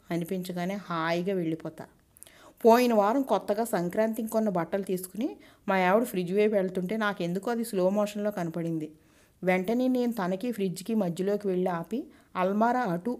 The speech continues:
అని చూపించాను. "ఓ, అవును కదూ" అని అటు వెళ్ళిపోయింది. చెబితే ఆవిడ గొణుగుతుంది కానీ ఫ్రిడ్జ్ తలుపు తెరిస్తే వెన్న, జున్ను, పాలు,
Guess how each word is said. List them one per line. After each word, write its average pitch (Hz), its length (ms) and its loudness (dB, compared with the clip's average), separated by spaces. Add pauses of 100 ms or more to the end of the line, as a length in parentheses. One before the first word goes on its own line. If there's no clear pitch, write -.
(160)
అని 208 240 -2
చూపించాను. 170 600 -6
"ఓ, 196 360 0 (360)
అవును 185 200 0
కదూ" 226 380 0 (440)
అని 285 240 0
అటు 185 160 -2
వెళ్ళిపోయింది. 180 600 -2 (460)
చెబితే 202 260 2
ఆవిడ 240 220 4
గొణుగుతుంది 196 540 0
కానీ 190 380 0
ఫ్రిడ్జ్ 190 360 -4
తలుపు 220 220 0
తెరిస్తే 190 580 -2 (280)
వెన్న, 185 420 2
జున్ను, 190 560 0
పాలు, 170 400 0